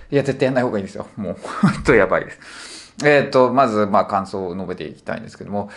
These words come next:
えー、パートワンですね。えー、今回は、まあ、普通ですけど、いつもより難しめでしたね。あ、そう、フォームが、あの、複数ありますので、同じ問題だったとは限りませんので、大体一回のテストで三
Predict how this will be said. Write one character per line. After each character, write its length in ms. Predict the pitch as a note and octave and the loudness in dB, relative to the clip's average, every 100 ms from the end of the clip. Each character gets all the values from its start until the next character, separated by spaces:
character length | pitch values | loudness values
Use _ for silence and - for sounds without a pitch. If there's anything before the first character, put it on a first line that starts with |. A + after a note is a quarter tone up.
| - - | -20 -8
え 120 | - A2+ | 0 0
ー、 40 | |
パ 180 | A2 E3 | 4 2
ー 60 | - | 4
ト 40 | |
ワ 120 | C#3 | 4
ン 120 | G#2+ - _ | 2 -4 _
で 60 | - | -12
す 80 | |
ね。 320 | G#2+ F#2+ F2 - | -6 -6 -6 -6
え 40 | A2 G2+ | -4 -2
ー、 60 | F#2+ | -4
今 460 | G2+ A#2 G#2+ G#2+ G#2 | -2 -2 -2 -4 0
回 500 | G#2 F#2 - F2+ F2+ | 2 2 0 -8 -4
は、 540 | G#2 A#2+ G2+ F2+ - | 2 6 6 4 0
ま 220 | C3 F#3 | 0 2
あ、 220 | F#3 - - _ - | 2 -2 -12 _ -18
普 140 | - - | -18 -18
通 280 | - G3 A#3+ | -6 0 4
で 100 | G#3 | 4
す 60 | G#3 | 2
け 100 | F3+ | 0
ど、 40 | |
い 60 | D#3+ | 0
つ 100 | D#3+ | 0
も 100 | C#3+ | 0
よ 80 | A#2+ | 0
り 100 | G2+ | -2
難 300 | F#2+ G#2 F#2+ | -8 -8 -8
し 120 | A2+ | -10
め 280 | F#2 F#2 - _ | -8 -8 -10 _
で 120 | G2 | -10
し 240 | - - - | -10 -14 -14
た 120 | - | -12
ね。 200 | - - | -14 -8
あ、 180 | - - - - - | -6 -6 -12 -20 -10
そ 200 | A2 - | -8 -4
う、 20 | |
フ 160 | - F3 | 2 2
ォ 40 | |
ー 20 | |
ム 160 | F#3 F3 | 2 2
が、 360 | E3+ D#3 - A#2+ | 4 4 2 2
あ 20 | |
の、 120 | A2+ | 0
複 200 | G#2+ - | -2 -10
数 220 | D3 D3+ G#2 | -8 -2 0
あ 40 | |
り 80 | F#2 | -2
ま 80 | F2+ | -8
す 100 | - | -14
の 100 | - | -14
で、 120 | F2 | -10
同 120 | G2 A2 B2+ | -4 -2 -2
じ 80 | |
問 140 | A#2+ A#2+ | -2 -4
題 100 | A#2 | -2
だ 80 | A2+ | -4
っ 40 | |
た 80 | - | -6
と 80 | D2+ | -12
は 60 | |
限 300 | - F2 F#2 | -14 -16 -14
り 60 | F#2 | -16
ま 100 | F2+ | -14
せ 80 | - | -16
ん 60 | |
の 80 | F2+ | -16
で、 160 | - F2 | -14 -12
大 160 | - F#2 | -10 -8
体 100 | G2 | -6
一 20 | |
回 160 | - | -6
の 80 | F2+ | -8
テ 120 | - | -10
ス 60 | - | -12
ト 60 | - | -14
で 60 | |
三 320 | - G2 F2+ | -10 -10 -10